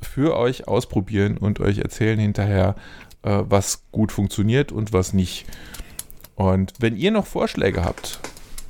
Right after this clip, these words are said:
dann, ähm, guckt doch mal bitte auf unsere Internetseite blablabla punkt com und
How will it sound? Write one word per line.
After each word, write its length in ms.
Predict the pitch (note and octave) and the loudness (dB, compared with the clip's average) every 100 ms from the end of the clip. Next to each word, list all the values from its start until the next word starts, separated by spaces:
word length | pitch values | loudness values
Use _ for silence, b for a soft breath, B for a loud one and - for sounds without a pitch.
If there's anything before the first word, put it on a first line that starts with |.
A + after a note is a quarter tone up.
| - - | -12 -2
dann, 320 | G#2+ G2+ G#2 - | 2 2 2 2
ähm, 460 | G2+ G2+ G#2 G2+ C3 | 2 2 2 0 -2
guckt 220 | - - | -4 -2
doch 80 | C3+ | 0
mal 180 | A2+ G2 | 2 2
bitte 280 | G#2 - A2 | 2 0 0
auf 180 | F2 - | 0 0
unsere 580 | F#2 G2+ - F#2 E2 - | 0 0 0 2 2 0
Internetseite 640 | - G#2 F#2 F2+ F2 - | 0 2 2 2 0 -2
blablabla 460 | - G2 D#2+ - G#2+ | 0 0 2 2 2
punkt 320 | - G#2 - | 2 -2 0
com 280 | - E3+ G3 B B B B B - | 2 4 2 B B B B B -6
und 480 | G2 F#2+ F#2+ F#2 | -2 2 2 -2